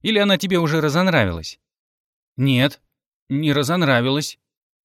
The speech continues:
«И что теперь?» «Тебя еще учить надо. Подойди к ней, познакомься и назначь свидание».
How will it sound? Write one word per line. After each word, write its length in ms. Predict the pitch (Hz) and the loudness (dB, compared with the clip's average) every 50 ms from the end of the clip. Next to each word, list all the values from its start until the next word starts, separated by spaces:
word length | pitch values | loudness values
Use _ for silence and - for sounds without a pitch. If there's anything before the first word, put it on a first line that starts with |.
| _ _ - | _ _ -8
«И 100 | 160 139 | -6 -6
что 240 | 120 - 120 101 | -4 -4 -4 -4
теперь?» 340 | - 135 - - 143 - - _ _ _ _ _ _ _ _ _ _ _ _ _ _ _ _ | -4 -6 -8 -8 -8 -8 -10 _ _ _ _ _ _ _ _ _ _ _ _ _ _ _ _
«Тебя 240 | - 123 95 117 131 | -6 -4 -2 0 0
еще 320 | 135 131 117 - 156 147 | 2 0 0 -2 -2 -2
учить 320 | 131 120 - 175 175 - - | -2 -2 -2 -2 -4 -2 -2
надо. 340 | 135 117 101 85 87 82 - _ _ _ _ _ _ _ _ _ _ - | -2 -2 -2 -2 -6 -10 -12 _ _ _ _ _ _ _ _ _ _ -6
Подойди 380 | 120 110 143 180 214 214 269 | -2 0 2 2 4 4 2
к 100 | - - | 2 2
ней, 340 | 151 165 165 156 151 139 - _ _ _ | 0 -2 0 -2 -2 -6 -10 _ _ _
познакомься 640 | 233 226 202 208 - - 151 170 175 156 - - 131 | -4 -2 0 -2 -2 0 0 0 0 0 -2 -2 -2
и 60 | 117 | 0
назначь 420 | 113 117 113 95 117 165 196 - | 2 2 2 2 2 0 0 -2
свидание». 580 | - - 98 85 87 101 131 139 131 123 123 | -4 -6 -6 -4 -2 -2 -2 -4 -6 -8 -12